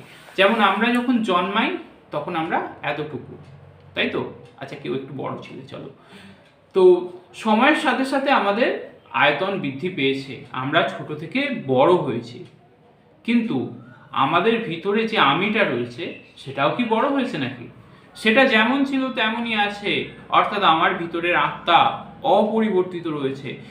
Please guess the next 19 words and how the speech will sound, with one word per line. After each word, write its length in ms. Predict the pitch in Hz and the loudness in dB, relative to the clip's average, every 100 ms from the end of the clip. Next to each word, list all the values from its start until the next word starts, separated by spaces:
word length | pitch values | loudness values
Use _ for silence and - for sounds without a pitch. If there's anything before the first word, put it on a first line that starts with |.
| - - | -8 2
এই 140 | 190 | 6
আত্মাকে 960 | 165 - - 233 226 226 190 135 - - - | 6 2 -4 -6 -4 0 0 0 -6 -18 -12
নিয়ে 220 | 147 175 | -6 -2
আলোচনা 540 | 196 135 147 151 147 139 | 2 2 0 -4 -6 -4
করে 240 | 131 139 | -2 -4
দর্শন। 480 | - 127 - 151 123 - - - - _ | -4 -8 -10 -8 -8 -8 -16 -20 -20 _
জগতে 420 | - 202 220 262 302 | 4 6 6 2 -2
সব 280 | 311 294 | -2 -2
কিছু 220 | 302 269 277 | -4 -6 0
পাল্টাচ্ছে, 880 | 247 254 262 247 - 156 120 - - - _ - | 2 2 -2 -4 -6 -6 -6 -10 -18 -20 _ -4
এই 180 | 208 247 | 0 4
বসন্ত 760 | 220 220 240 247 240 262 277 277 - - _ - | 4 4 4 2 4 4 4 2 -4 -14 _ 0
গাছের 320 | 156 165 220 220 | 4 4 2 4
পাতা 340 | 202 202 220 | 4 4 -2
ঝরে 280 | 196 208 208 | -4 -2 -2
গিয়ে 160 | 233 | -2
নতুন 360 | 214 185 220 214 | -4 -4 -4 -2
পাতা 280 | 196 196 | -2 -2
জ-, 100 | 202 | -4